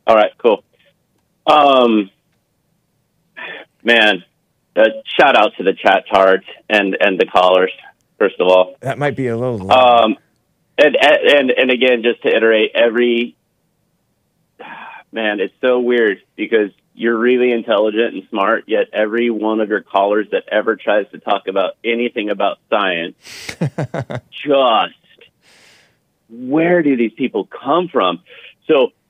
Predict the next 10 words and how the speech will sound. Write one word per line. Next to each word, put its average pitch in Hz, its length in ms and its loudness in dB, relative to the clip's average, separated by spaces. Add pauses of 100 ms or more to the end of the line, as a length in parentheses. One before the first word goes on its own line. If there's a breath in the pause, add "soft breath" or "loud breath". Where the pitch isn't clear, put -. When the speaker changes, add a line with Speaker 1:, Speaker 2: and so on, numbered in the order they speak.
(160)
Speaker 1:
D 180 260 0
N 180 100 0
A 170 220 2
is 135 280 -2
a 92 220 -2 (180)
double 135 360 0
helix. 90 540 -2 (380)
Speaker 2:
Okay. 117 460 0 (640)
Yes. 117 140 2
Speaker 1:
Chromosomes 131 720 0